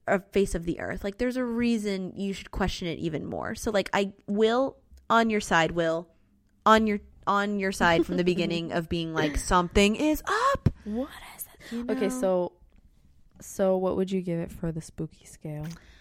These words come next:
Speaker 1: Okay, so we talked so much about how unsettling this movie is.
Speaker 2: Mm-hmm.
Speaker 1: Spooky-wise, it really does not get, to me at
Speaker 2: <laughs>
Speaker 1: least. To me,
Speaker 2: No.
Speaker 1: it gets scary to me at the end. Like, and by scary,
Speaker 2: Mm-hmm.
Speaker 1: I just mean that, like, it would trouble somebody if they were, like,
Speaker 2: Mm-hmm.
Speaker 1: scared by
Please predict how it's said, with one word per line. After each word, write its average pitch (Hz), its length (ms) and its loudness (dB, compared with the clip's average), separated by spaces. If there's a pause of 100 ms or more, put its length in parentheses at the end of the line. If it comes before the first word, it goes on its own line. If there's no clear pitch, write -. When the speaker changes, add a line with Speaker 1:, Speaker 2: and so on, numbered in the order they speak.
(400)
Speaker 1:
Okay, 175 420 -10
so 190 300 -6
we 196 100 -2
talked 220 320 -10
so 214 220 -8
much 214 160 -8
about 175 180 -8
how 180 140 -8
unsettling - 600 -8
this - 200 -14
movie - 280 -10
is. 90 180 -6
Speaker 2:
Mm-hmm. 170 520 -4
Speaker 1:
Spooky-wise, 285 1000 -4
it 226 140 -2
really 196 340 0
does 285 160 -2
not 202 480 -2
get, 180 400 2
to 269 160 2
me 220 300 2
at - 120 -8
Speaker 2:
<laughs> 269 80 0
Speaker 1:
least. 269 300 0
To 254 140 8
me, 240 360 6
Speaker 2:
No. - 60 -4
Speaker 1:
it 277 200 4
gets 330 240 4
scary 196 400 4
to - 120 -4
me 180 160 -2
at 165 100 -4
the 165 60 4
end. 175 160 2
Like, 196 100 -2
and 208 100 0
by 214 120 4
scary, 220 440 2
Speaker 2:
Mm-hmm. - 80 2
Speaker 1:
I 208 40 2
just 208 180 -8
mean 190 200 -4
that, 180 120 -2
like, 175 220 -2
it 180 100 0
would 170 240 -4
trouble 156 340 0
somebody 123 440 -2
if 180 100 -8
they 139 120 0
were, 190 140 -2
like, - 180 0
Speaker 2:
Mm-hmm. 180 80 -6
Speaker 1:
scared - 360 -2
by 165 220 -2